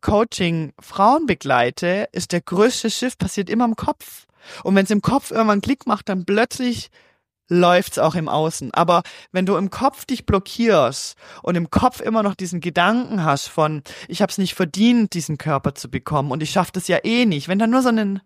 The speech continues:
Rest von Zweifel irgendwo rumschwirren, „Ah, ich schaff's doch eh nicht, ach, Gym ist eh nix für mich, ah, Krafttraining macht mir keinen Spaß“, dö, dö, dö, dö. Was es auch immer ist, „Ich hab das nicht verdient, die Klamotten zu tragen, die ich gern tragen würde“ und so weiter.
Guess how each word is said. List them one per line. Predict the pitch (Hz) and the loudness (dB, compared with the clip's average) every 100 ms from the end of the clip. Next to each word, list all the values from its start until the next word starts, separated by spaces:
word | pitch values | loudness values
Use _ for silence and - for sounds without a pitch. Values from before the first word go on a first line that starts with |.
| _ | _
Rest | 175 175 220 277 - | -6 2 2 2 -4
von | - 214 | -2 -2
Zweifel | - 190 196 262 247 196 | 0 2 4 4 0 -2
irgendwo | 151 165 151 143 | 0 -2 -2 -2
rumschwirren, | 135 139 - 147 143 | -4 -6 -6 -4 0
„Ah, | 135 | 0
ich | 175 | 0
schaff's | 196 - | -2 -2
doch | 208 | -4
eh | - 226 | 0 0
nicht, | 185 - - - | 0 -2 -14 -12
ach, | - 175 - | -8 -8 -6
Gym | - 220 214 | 0 0 2
ist | 202 - | -2 -2
eh | 208 233 | 2 4
nix | 220 - | 4 0
für | 156 | -6
mich, | 151 160 | -4 -2
ah, | - 196 | -2 -2
Krafttraining | 185 208 - 196 196 196 | -4 -6 -4 -2 0 0
macht | 202 | -2
mir | 196 196 | -2 -2
keinen | 202 185 | -2 -2
Spaß“, | - - 226 214 170 | -2 2 4 4 2
dö, | 180 151 | -2 0
dö, | 139 | 0
dö, | 131 | 0
dö. | 127 113 113 _ _ _ | 0 0 -4 _ _ _
Was | - 240 | -2 0
es | 254 | 0
auch | - | -2
immer | 208 240 233 | 0 2 2
ist, | 233 247 - - _ - - | 0 -2 -6 -16 _ -20 -6
„Ich | 208 | -6
hab | - | -4
das | 190 | -4
nicht | 202 - | -4 -2
verdient, | 180 196 247 240 202 | -6 0 2 2 2
die | 151 | -2
Klamotten | 170 160 165 - | 0 4 4 0
zu | - 147 | -8 -8
tragen, | 143 147 143 | -4 -4 -4
die | 135 | -8
ich | - | -10
gern | 135 127 | -10 -10
tragen | - 147 170 160 135 | -4 0 2 0 -2
würde“ | 135 131 | -2 -2
und | 226 - | -2 -2
so | 165 | 2
weiter. | 170 220 165 127 | 2 2 0 -4